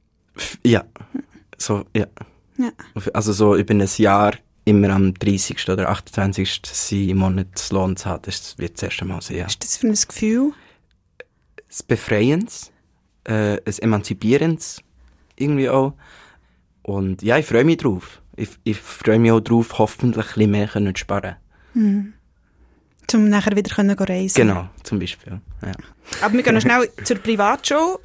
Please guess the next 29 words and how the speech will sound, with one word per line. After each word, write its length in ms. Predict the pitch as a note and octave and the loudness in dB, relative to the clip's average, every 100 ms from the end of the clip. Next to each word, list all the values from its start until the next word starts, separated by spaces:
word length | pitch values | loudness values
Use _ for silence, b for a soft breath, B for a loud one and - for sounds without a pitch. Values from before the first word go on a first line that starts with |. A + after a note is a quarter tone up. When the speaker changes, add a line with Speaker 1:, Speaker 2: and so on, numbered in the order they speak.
| - - C3 | -18 -6 2
Speaker 1:
Ja. 160 | B2 | 4
Speaker 2:
Ich 60 | A3+ | 4
kann 120 | A3 | 4
mir 60 | A#3 | 4
noch 100 | A#3+ | 2
so 100 | A#3 | 2
vorstellen, 420 | A3 - B3+ A3+ | 0 2 0 2
warum 180 | A3+ A#3 | 0 0
du 100 | A#3+ | -2
Privatschule 600 | - G#3 G3 - B3+ B3 | -2 0 0 0 -2 -2
gesagt 340 | - A3+ A3+ | 0 0 0
hast 140 | A#3 A3 | -4 -2
und 60 | |
nicht 180 | G#3 G#3 | -4 -4
öffentliche 480 | G3+ - A3+ A3 A3+ | -6 -4 -6 -6 -8
Schule, 260 | G#3 G3 | -6 -6
aber 160 | F#3+ - b b b b b _ - | -6 -10 b b b b b _ -18
erzähl 360 | - F#3+ G3 | -10 -6 -6
doch 220 | G3+ - | -6 -8
mal. 320 | G3 F3 F#3+ G3 - - - _ _ _ _ _ _ _ _ | -8 -8 -10 -12 -20 -20 -20 _ _ _ _ _ _ _ _
Speaker 1:
Also 180 | C3 C#3 | -2 2
natürlich 360 | C3 B2+ C3+ C3 | 2 0 -2 0
auch 120 | A#2+ | 0
einfach, 280 | A2+ A#2+ A2 | 0 -2 -4
weil 120 | G2 | -4
ich 60 | |
es 40 | A2+ | -4
nicht 160 | G#2+ | -8
kenne. 460 | - G2+ G2+ C3 | -6 -4 -4 -6